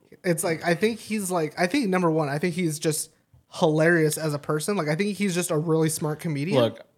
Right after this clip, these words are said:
Speaker 2: I'm gonna
Speaker 1: Listen.
Speaker 2: say right here. Oh, go ahead, go ahead.
Speaker 1: I think he's a really smart comedian.
Speaker 2: Okay.
Speaker 1: And he just is really committed to, like, the method thing. Like, he's just like, "I'm just not gonna ever break when I'm on camera.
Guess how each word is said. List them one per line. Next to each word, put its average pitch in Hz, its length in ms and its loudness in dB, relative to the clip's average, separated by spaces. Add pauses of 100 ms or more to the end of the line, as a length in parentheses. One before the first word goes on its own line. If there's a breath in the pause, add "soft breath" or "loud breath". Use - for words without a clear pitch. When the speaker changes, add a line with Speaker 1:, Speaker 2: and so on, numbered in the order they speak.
(140)
Speaker 2:
I'm 135 60 -2
gonna 147 80 8
Speaker 1:
Listen. 143 140 2
Speaker 2:
say 127 140 4
right 120 200 4
here. 120 200 -2
Oh, 120 140 -4
go 120 140 -4
ahead, 101 280 -6
go 107 80 -12
ahead. 151 100 -2
Speaker 1:
I 160 40 -4
think 226 160 -2
he's 220 180 -2
a 175 60 2
really 175 320 0
smart 190 280 -4
comedian. 165 540 -6 (400)
Speaker 2:
Okay. 123 240 -10
Speaker 1:
And 170 120 0
he 180 140 -2
just 180 300 -2 (160)
is 160 180 2
really 160 300 2
committed 156 440 -2
to, 165 60 -4
like, 147 160 -4
the 139 80 -4
method 156 600 -6
thing. 165 260 -2
Like, 143 180 -6
he's 147 220 -6
just 143 200 -6
like, 110 360 -12 (480)
"I'm 170 160 0
just 190 180 -2
not 151 340 -2
gonna 165 260 -2
ever 151 240 -2
break 139 540 -6 (680)
when 170 160 2
I'm 143 140 0
on 135 100 -6
camera. 101 380 -10